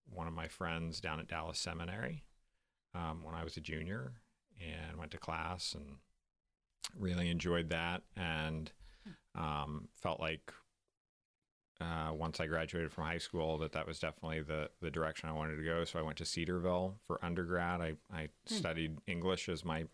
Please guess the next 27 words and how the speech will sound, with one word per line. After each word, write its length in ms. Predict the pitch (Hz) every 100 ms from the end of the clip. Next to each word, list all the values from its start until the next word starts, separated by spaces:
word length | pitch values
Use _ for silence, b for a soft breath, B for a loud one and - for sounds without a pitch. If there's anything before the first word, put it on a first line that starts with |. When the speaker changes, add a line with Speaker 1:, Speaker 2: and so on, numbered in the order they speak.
| -
Speaker 1:
major, 580 | 92 87 90 95 107 113 b b b b b -
uh, 260 | 80 80 -
and 120 | 80
then 120 | 80
did 280 | 76 80 78
minors 560 | 82 80 80 82 80 87
in 280 | 80 78 76
history, 440 | 90 - 87 82
communication, 720 | - 85 82 - 82 - 82 82
and 180 | 82 80
Bible. 480 | 82 82 95 135 - b b b b b -
Um, 320 | 82 78 80
and 120 | - 87
really 200 | 85 85
all 280 | 85 87
of 140 | 87 82
that 240 | 78 80 _ -
I 140 | 80 - -
studied 540 | - 82 80 80 76
as 360 | - 80 76 -
a 100 | -
supplement 680 | - 90 80 87 76 73 -
to, 520 | - 78 73 73 73 76 - -
um, 480 | 104 78 76 76 -
a 100 | 78
seminary 500 | - 87 82 73 71
degree. 460 | 73 - - -